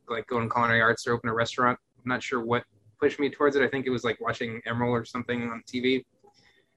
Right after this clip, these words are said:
Um, and ever since then, I've kinda just been pursuing the goal of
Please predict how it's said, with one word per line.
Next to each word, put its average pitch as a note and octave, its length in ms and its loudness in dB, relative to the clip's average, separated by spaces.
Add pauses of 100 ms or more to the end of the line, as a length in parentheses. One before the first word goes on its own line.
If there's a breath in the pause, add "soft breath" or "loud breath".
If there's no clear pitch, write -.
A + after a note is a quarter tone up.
(320)
Um, B2 200 4
and A#2+ 100 0
ever C3 140 6
since B2+ 240 0
then, B2 100 4
I've A#2 120 2
kinda A#2+ 200 4
just A2 200 -8
been A2+ 260 -4
pursuing A#2 800 0 (100)
the A#2 80 -6
goal A2+ 340 0
of A2 140 -2